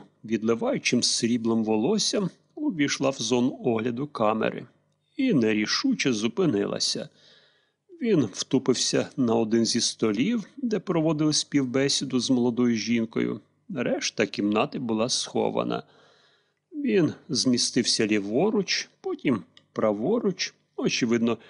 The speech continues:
щоб краще бачити те, що там відбувається. Я натиснув стоп-кадр і підніс до екрана фотографію Сомса.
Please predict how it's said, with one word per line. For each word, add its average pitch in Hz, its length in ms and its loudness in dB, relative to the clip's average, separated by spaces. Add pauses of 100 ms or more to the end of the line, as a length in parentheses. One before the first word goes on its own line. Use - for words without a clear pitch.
(120)
щоб - 340 -2
краще 123 460 0
бачити 113 520 0
те, 190 280 -2
що 135 200 -2
там 113 220 0
відбувається. 113 1000 -2 (580)
Я 370 200 0
натиснув 113 600 0
стоп-кадр 208 840 -2 (360)
і 294 240 -2 (120)
підніс 127 420 0
до 117 140 0
екрана 131 440 0
фотографію 113 760 -2
Сомса. - 640 -2